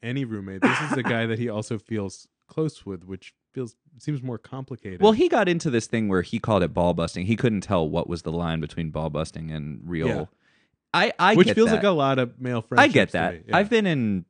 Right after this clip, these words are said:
Speaker 2: male spaces where it was like, you don't wanna go to zero because then you're really an outcast. If nobody is ragging on you at all,
Speaker 1: Right, that's
Speaker 2: then you're
Speaker 1: lonely.
Speaker 2: really the weirdo.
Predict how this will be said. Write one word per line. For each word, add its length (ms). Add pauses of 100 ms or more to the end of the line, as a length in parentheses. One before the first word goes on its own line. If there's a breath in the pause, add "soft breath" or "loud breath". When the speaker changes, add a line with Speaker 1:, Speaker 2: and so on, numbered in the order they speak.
(140)
Speaker 2:
male 380
spaces 560
where 540
it 140
was 220
like, 280 (240)
you 120
don't 200
wanna 180
go 280
to 160
zero 560
because 400
then 200
you're 140
really 360
an 80
outcast. 420
If 140
nobody 560 (100)
is 440 (300)
ragging 360
on 160
you 160
at 60
all, 280
Speaker 1:
Right, 280
that's 140
Speaker 2:
then 220
you're 140
Speaker 1:
lonely. 140
Speaker 2:
really 240
the 120
weirdo. 420